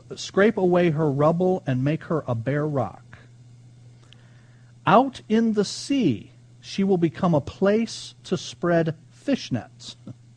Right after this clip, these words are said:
For I have spoken, declares the sovereign Lord.'" Yikes, man, you are in trouble, Tyre. So here's God through Ezekiel giving this detailed prophecy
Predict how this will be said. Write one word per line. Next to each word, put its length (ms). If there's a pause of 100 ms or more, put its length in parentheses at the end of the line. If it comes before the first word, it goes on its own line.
(520)
For 280
I 200
have 180
spoken, 580
declares 500
the 120
sovereign 520
Lord.'" 280 (260)
Yikes, 720
man, 260
you 200
are 140
in 200
trouble, 440
Tyre. 400 (1800)
So 140
here's 400 (100)
God 300
through 220
Ezekiel 420
giving 380
this 480 (760)
detailed 600
prophecy 800